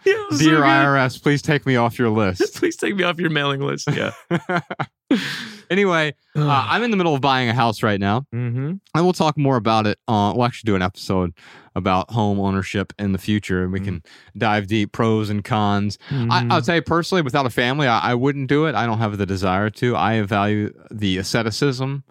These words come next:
Speaker 1: Mm-hmm.
Speaker 2: aspect of, of
Speaker 1: Yeah.
Speaker 2: not owning virtually anything.
Speaker 1: Mm-hmm.
Speaker 2: Um, and yet, I found a detente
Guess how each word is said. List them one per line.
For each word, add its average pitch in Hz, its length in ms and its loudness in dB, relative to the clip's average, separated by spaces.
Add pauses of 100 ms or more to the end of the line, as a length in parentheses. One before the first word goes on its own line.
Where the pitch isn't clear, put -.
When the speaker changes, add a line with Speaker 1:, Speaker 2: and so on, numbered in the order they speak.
Speaker 1:
Mm-hmm. 160 240 0
Speaker 2:
aspect 131 580 0
of, 98 160 -2 (460)
of 95 540 -2
Speaker 1:
Yeah. - 100 -2
Speaker 2:
not 110 260 2 (120)
owning 117 640 0 (120)
virtually 110 520 0
anything. 156 600 -2
Speaker 1:
Mm-hmm. 117 760 -2
Speaker 2:
Um, 107 520 2
and 131 220 0
yet, 120 340 2 (600)
I 117 140 2
found 117 440 0
a 107 40 0
detente 104 760 0